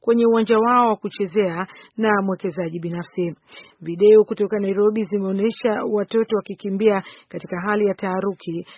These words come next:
baada ya kupuliziwa gesi ya kutoa machozi mbele ya umati mkubwa. Watoto watatu walijeruhiwa wakati wa kadhia hiyo nzito. Wanafunzi na watu wazima baadaye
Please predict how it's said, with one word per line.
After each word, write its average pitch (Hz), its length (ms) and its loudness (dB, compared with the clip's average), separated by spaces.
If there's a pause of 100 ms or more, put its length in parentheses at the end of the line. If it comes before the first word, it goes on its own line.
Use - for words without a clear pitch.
(160)
baada 220 260 2
ya 208 80 2
kupuliziwa 208 580 -2
gesi 220 380 0
ya 196 80 2
kutoa 190 320 -6
machozi 202 560 -2 (280)
mbele 185 460 -2
ya 196 120 -4
umati 180 320 -8
mkubwa. 165 480 -8 (480)
Watoto 247 380 2
watatu 240 320 2
walijeruhiwa 202 760 0 (260)
wakati 208 560 -2
wa 202 120 2
kadhia 196 360 -4
hiyo 180 240 -6
nzito. 170 480 -10 (540)
Wanafunzi 220 800 -2
na 208 160 2
watu 214 260 2
wazima 214 360 0
baadaye 196 680 -2